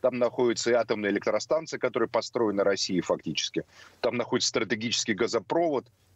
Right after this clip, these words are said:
там находится много чего, что путём подталкивания Лукашенко к такого рода вот поступкам, которые он, может быть, на самом деле узнал только постфактум.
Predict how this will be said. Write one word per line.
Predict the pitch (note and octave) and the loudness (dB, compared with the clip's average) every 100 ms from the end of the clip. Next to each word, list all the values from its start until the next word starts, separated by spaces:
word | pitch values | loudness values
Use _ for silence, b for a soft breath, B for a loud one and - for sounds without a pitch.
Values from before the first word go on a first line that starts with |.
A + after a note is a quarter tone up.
| _ | _
там | C3 | -2
находится | B2 B2 C3 A#2+ A#2+ | 0 0 0 0 2
много | C3 C#3 A#2+ F#2+ | 2 2 2 0
чего, | - A#2 D#3+ G3 F#3+ _ _ _ _ _ _ _ _ _ | 0 2 2 0 -4 _ _ _ _ _ _ _ _ _
что | - - C3 C3 - | -4 0 0 0 -4
путём | - B2 E3 D3+ - b b _ | -8 0 2 0 -4 b b _
подталкивания | D3 C#3 - E3 D3 B2 A#2 A#2 | -4 -2 0 -2 -2 -6 -4 -2
Лукашенко | A#2+ C#3 B2+ D#3 B2 G#2+ | 0 0 0 -2 -2 -4
к | - | -2
такого | A#2 - B2+ A#2+ | -2 0 0 2
рода | B2 A2+ | 2 2
вот | G#2+ - | 0 0
поступкам, | A2+ - A3+ G#3 A2+ | -6 -4 -8 -4 -4
которые | F#2+ A2 C3 B2 | -2 -2 0 2
он, | B2 | 2
может | C3 A#2+ | 0 -2
быть, | B2 - - B B | -2 -6 -10 B B
на | A#2+ C#3 | 0 0
самом | - D#3+ | 0 -4
деле | D#3+ F#3 A#2+ | 0 0 0
узнал | G#2 - C3 A#2+ C3+ C#3 C3 | -2 -4 -2 0 2 0 0
только | C3 B2 | -4 -4
постфактум. | A2+ D3 - D#3 G#2 - - | -2 -4 -2 -4 -4 -6 -20